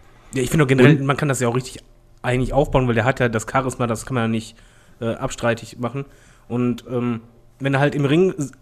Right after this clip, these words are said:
Speaker 1: ist mit seiner Gitarre immer und dann von wegen, „Ja, wer geht mit mir?“, das hat schon extrem Potenzial. Wenn man das halt richtig aufbaut, dass er halt auch sehr dominant irgendwann dargestellt wird, könnte das echt einer sein.
Speaker 2: Definitiv. Und er hat das Spiel mit dem Publikum ordentlich drauf. Also das macht er echt gut. Also die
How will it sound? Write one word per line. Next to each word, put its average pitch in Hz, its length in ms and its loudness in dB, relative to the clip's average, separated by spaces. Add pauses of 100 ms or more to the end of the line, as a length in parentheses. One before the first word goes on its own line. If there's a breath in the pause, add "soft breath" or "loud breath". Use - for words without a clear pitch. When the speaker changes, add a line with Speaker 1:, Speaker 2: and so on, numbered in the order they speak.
Speaker 1:
ist 170 260 2
mit 135 140 -2
seiner 127 160 2
Gitarre 156 380 2
immer 160 180 4
und 139 60 2
dann 135 220 0
von 131 140 -8
wegen, 131 140 0
„Ja, 135 240 2
wer 127 100 2
geht 139 240 -2
mit 180 160 0
mir?“, 156 240 0 (560 loud breath)
das - 220 -4
hat 139 140 -8
schon 156 200 0
extrem 143 440 -2
Potenzial. 135 600 0
Wenn 117 80 -2
man 120 100 0
das 123 180 -2
halt 131 320 -2
richtig 135 360 -4
aufbaut, 135 420 0
dass 120 120 -4
er 123 160 -2
halt 131 160 -2
auch 120 160 -2
sehr 120 260 0
dominant 120 440 0
irgendwann 120 280 -2
dargestellt 107 540 -6
wird, 151 140 -6 (640 soft breath)
könnte 127 220 -4
das 98 160 -8
echt - 220 -12
einer 131 160 -4
sein. 131 260 -4 (1040)
Speaker 2:
Definitiv. 123 340 4
Und 101 80 2
er 101 40 4
hat 104 80 0
das 107 80 2
Spiel 127 160 2
mit 127 100 2
dem 113 80 4
Publikum 127 420 -2
ordentlich 120 360 0
drauf. 117 280 2
Also 98 140 0
das 104 140 -2
macht 127 220 -2
er 104 60 0
echt 107 140 -4
gut. 110 320 -6
Also 98 160 -4
die 92 140 0